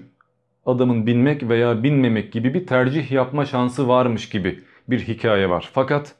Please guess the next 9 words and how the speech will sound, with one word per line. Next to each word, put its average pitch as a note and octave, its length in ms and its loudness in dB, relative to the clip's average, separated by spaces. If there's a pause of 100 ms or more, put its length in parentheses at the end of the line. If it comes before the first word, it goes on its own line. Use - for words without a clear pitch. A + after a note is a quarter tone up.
(640)
iyi C#3 240 2
de A#2 240 2
onu C3 300 4
almaya B2 360 4
gelen A#2 340 2
tekneci, A#2 580 -2 (280)
onu A#2 240 0
Allah A2 340 2
göndermiş. G2 640 0